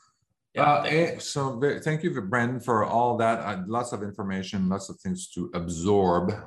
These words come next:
Speaker 2: definitely. Um, so what? Uh, so if people wanna get a hold of you, where they, can they, uh, can they reach you?
Speaker 1: Um, you can always call our office.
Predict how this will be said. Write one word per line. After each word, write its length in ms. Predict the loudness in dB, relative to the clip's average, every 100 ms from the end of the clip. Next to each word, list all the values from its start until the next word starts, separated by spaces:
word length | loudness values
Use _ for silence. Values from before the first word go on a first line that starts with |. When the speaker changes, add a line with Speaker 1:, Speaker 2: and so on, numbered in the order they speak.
| -8
Speaker 2:
definitely. 760 | -8 -4 -4 -4 -2 0 0 0
Um, 680 | 0 2 2 2 0 -2
so 220 | -4 -2
what? 420 | -2 0 -2 -2 -4
Uh, 520 | -2 0 0 -2 -4 -6
so 120 | -6
if 140 | -2
people 180 | -2 -2
wanna 220 | -2 -2
get 260 | -2 -2 -2
a 100 | -6 -6 -2
hold 260 | 0 0
of 100 | -2 -2
you, 260 | 0 0
where 320 | 0 -2 -2 -6
they, 80 | -10
can 160 | -6 -2
they, 320 | -2 -2 -2
uh, 220 | -2 -4
can 160 | -6 -6
they 120 | -4
reach 340 | -4 -6 -10 -20
you? 80 | _ _ _ _ _ _ _ _ _ _ _ 0
Speaker 1:
Um, 640 | 4 4 4 2 0 -4 -8 -10 -20 _ _ _ _ -10
you 240 | -4 -4
can 260 | -2 -4 -2
always 320 | 0 2 2
call 480 | 4 6 6 4 0
our 160 | 0 2
office. 400 | 2 0 -2